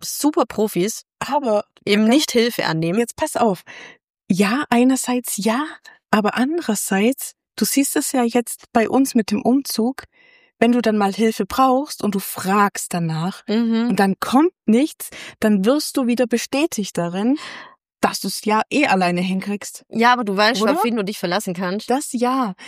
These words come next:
Speaker 2: aber du weißt, was ich sagen
Speaker 1: Ja,
Speaker 2: will.
Speaker 1: ich weiß, was du sagen
Speaker 2: Du bist
Speaker 1: willst.
Speaker 2: dann so an dem Punkt, wo du denkst,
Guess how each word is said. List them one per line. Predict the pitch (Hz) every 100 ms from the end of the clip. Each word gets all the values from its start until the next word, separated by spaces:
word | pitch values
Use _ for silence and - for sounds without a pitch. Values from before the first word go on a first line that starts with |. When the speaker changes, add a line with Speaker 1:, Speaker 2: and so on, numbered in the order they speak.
| -
Speaker 2:
aber | - 220
du | 220
weißt, | 285 302
was |
ich | 277
sagen | - 277
Speaker 1:
Ja, | 233 226
Speaker 2:
will. | -
Speaker 1:
ich | 190
weiß, | 214 233 -
was |
du | 196 196
sagen | 196 190
Speaker 2:
Du |
bist | 247 370
Speaker 1:
willst. | 302 269
Speaker 2:
dann | 240
so | -
an | 254
dem | 233
Punkt, | 226 320 294
wo |
du | 277
denkst, | 269 269 - -